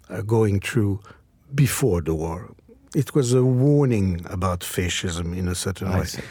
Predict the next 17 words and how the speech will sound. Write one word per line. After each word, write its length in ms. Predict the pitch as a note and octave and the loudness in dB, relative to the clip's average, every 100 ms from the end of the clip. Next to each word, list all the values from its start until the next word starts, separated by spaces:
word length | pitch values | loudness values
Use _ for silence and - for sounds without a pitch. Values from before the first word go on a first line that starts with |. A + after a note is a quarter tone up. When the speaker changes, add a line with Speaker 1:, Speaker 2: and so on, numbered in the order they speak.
| - - - | -16 -14 -2
Speaker 1:
It 60 | |
was 160 | C3 A2 | 0 2
a 80 | A2+ | 2
warning. 320 | G2 F#2+ G2+ | 0 0 0
So 160 | - C3+ | 0 2
m-, 260 | C3+ B2+ | 2 4
now 180 | D3+ E3 | 4 4
we're 120 | D#3 | 4
now 160 | E3+ C#3 | 4 2
thirty 360 | - F3 D3+ | 2 4 4
years 340 | C#3 C#3+ C3 A2 | 4 4 4 4
later, 420 | B2+ D#3 - G#2+ G#2 | 2 2 2 -2 -2
m-, 340 | E2+ A#2+ G#2 | -8 -8 -8
or 160 | G2 G2+ | -6 -6
if 300 | G#2+ G#2 A2 | -6 -6 -4
not 180 | G#2 | -2
more. 340 | B2+ C3+ A2+ | 2 2 2